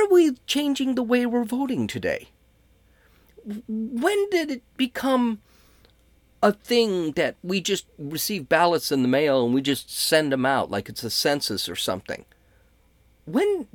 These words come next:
did it become a bad thing to actually go to a polling place? I know why. Because the Democrats have no chance unless there's some corruption.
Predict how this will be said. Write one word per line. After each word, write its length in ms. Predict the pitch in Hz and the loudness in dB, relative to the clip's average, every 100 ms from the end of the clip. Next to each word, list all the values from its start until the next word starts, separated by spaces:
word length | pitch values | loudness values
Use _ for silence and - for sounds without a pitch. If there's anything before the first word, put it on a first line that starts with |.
| 185 | -4
did 220 | 247 233 | -4 -2
it 140 | 220 196 _ | -4 -8 _
become 460 | 214 - 214 202 175 | -4 0 0 0 -2
a 80 | 151 | -2
bad 380 | 170 185 180 | -2 0 -2
thing 240 | - 180 156 | -2 -2 -2
to 220 | - 156 | -6 -4
actually 380 | 156 180 - 180 | -2 -2 -4 -4
go 320 | 117 151 175 | 2 2 2
to 200 | - 185 | 0 -2
a 60 | 151 | -2
polling 460 | - 190 170 131 | 0 2 4 0
place? 520 | - 131 82 - - - _ _ _ _ _ _ _ _ _ _ _ _ _ _ | -2 -4 -2 -4 -8 -12 _ _ _ _ _ _ _ _ _ _ _ _ _ _
I 140 | 104 | -4
know 160 | 170 123 | -2 -2
why. 320 | 76 62 123 - _ _ _ _ _ - | -4 -6 -8 -12 _ _ _ _ _ -16
Because 180 | 123 | -14
the 80 | 117 | -6
Democrats 420 | 127 156 - 110 | -4 -4 -4 -4
have 120 | 113 104 | -2 -4
no 140 | 98 | -4
chance 340 | - 151 107 | -4 -4 -2
unless 340 | 107 104 135 - | -4 2 2 2
there's 200 | 90 - | -4 -4
some 160 | 80 | -6
corruption. 500 | - 95 - - - | -8 -10 -10 -14 -16